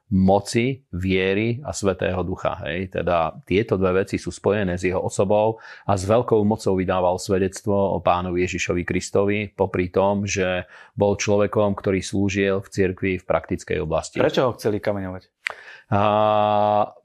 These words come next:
Speaker 1: on, práve kvôli tomu, že jeho svedectvo bolo veľmi silné, práve kvôli tomu ho falošne obžalovali a dostal sa pred, židovský Sanhedrin,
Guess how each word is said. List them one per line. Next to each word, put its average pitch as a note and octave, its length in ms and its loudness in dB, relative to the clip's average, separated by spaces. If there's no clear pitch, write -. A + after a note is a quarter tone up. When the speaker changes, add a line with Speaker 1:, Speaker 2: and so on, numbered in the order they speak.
Speaker 1:
on, D#3 240 4
práve B2+ 320 2
kvôli A2 320 2
tomu, G#2+ 240 2
že G2+ 160 2
jeho G#2+ 240 2
svedectvo G#2 480 0
bolo G2 160 2
veľmi F#2+ 320 0
silné, A#2 560 -2
práve G2 320 2
kvôli F#2+ 240 0
tomu G2 240 0
ho F#2 160 2
falošne G2 640 0
obžalovali G2+ 800 0
a F2+ 320 0
dostal F#2+ 400 2
sa F#2 160 0
pred, F2+ 320 -2
židovský F#2+ 720 2
Sanhedrin, A2 640 0